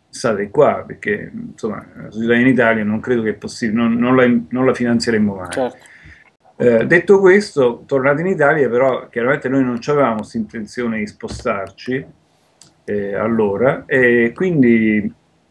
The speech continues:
Speaker 1: abbiamo cominciato a cercare nei contatti che ci avevamo, capito? C'avevamo un amico, eh, che lavorava in, ehm,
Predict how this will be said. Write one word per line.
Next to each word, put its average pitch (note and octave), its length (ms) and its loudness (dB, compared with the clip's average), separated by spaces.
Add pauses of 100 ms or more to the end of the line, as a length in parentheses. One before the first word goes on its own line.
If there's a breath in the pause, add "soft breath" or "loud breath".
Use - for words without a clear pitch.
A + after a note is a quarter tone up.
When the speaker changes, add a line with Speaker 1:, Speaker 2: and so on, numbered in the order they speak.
(160)
Speaker 1:
abbiamo B2+ 220 4
cominciato B2+ 500 4
a G#2 380 -2
cercare B2+ 580 0
nei A2+ 140 -4
contatti A#2+ 460 -6
che A2+ 80 -6
ci B2 100 -4
avevamo, C3+ 640 2
capito? A2 360 -6
C'avevamo C3 400 0
un B2+ 60 -2
amico, B2+ 640 -2 (380 soft breath)
eh, G2+ 480 -4
che A2 280 0
lavorava A#2 460 4
in, A2 260 2
ehm, G2+ 560 -4